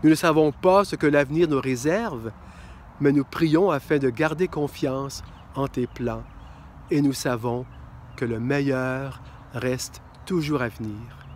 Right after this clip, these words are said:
Seigneur, entends notre prière et viens bénir nos sixième années, toi qui les aimes. Au nom du Père et du Fils et du Saint-Esprit. Amen.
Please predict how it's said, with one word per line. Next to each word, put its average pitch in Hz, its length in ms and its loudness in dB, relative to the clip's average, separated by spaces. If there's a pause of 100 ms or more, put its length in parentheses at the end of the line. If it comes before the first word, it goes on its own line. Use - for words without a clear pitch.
(420)
Seigneur, 117 680 -6 (400)
entends 190 580 0
notre 139 220 -4
prière 120 600 -6 (720)
et 151 100 0
viens 151 180 2
bénir 123 760 -2 (460)
nos 127 180 0
sixième 123 480 -2
années, 110 320 -6 (640)
toi 135 260 0
qui 131 140 -4
les 113 320 -4
aimes. 104 300 -8 (640)
Au 135 140 -2
nom 139 160 -4
du 135 160 -8
Père 160 600 -6 (540)
et 190 100 -4
du 156 160 -8
Fils - 680 -12 (560)
et 160 180 2
du 135 120 -6
Saint-Esprit. 117 840 -10 (640)
Amen. 107 500 -10